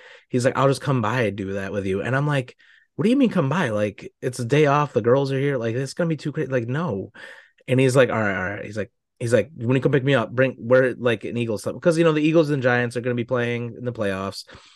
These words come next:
And unfortunately, by the time this episode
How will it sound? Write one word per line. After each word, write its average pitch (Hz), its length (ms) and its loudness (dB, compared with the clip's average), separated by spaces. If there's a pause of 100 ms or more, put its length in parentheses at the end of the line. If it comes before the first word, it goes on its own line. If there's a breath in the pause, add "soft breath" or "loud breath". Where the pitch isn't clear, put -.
(480 loud breath)
And 104 580 2 (460)
unfortunately, 120 500 2
by 104 100 2
the 98 100 -2
time 104 180 -2
this 101 220 -4
episode 98 420 -4